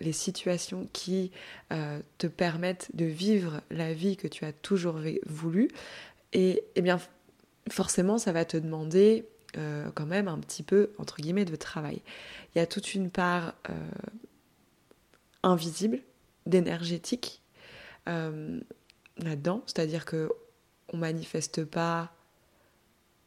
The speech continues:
tout ce qu'on veut quand on veut, juste en claquant des doigts. Ça demande beaucoup de travail sur soi. Euh, mais une fois qu'on arrive à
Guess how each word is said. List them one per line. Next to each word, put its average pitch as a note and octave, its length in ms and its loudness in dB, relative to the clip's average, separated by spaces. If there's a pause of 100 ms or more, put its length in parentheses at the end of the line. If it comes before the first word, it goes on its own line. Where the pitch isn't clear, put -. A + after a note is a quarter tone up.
(420)
tout F#3 120 -2
ce - 80 -4
qu'on E3+ 220 -2
veut E3 260 2
quand E3 320 -2
on E3+ 80 0
veut, E3+ 300 2
juste D#3+ 240 -6
en D#3 40 -4
claquant D#3 360 -6
des D#3+ 120 0
doigts. E3 320 0
Ça E3+ 160 -2
demande D#3+ 360 0
beaucoup D#3+ 260 -4
de - 60 -6
travail E3 280 -4
sur - 220 -6
soi. - 260 0 (720)
Euh, D#3+ 300 -4 (240)
mais G3 580 8 (880)
une F#3+ 140 4
fois A3 240 4
qu'on E3+ 500 -2
arrive F3 400 6
à D#3+ 460 -2